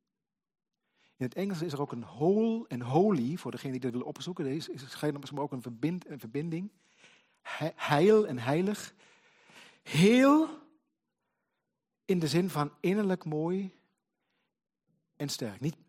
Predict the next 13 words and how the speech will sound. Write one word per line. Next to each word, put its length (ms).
ja, 280
we 60
zijn, 180
worden 200
geen 240
T 60
V-sterren, 640
we 60
worden 180
geen 240
Instagram-influencers 1600
of 160
zo. 160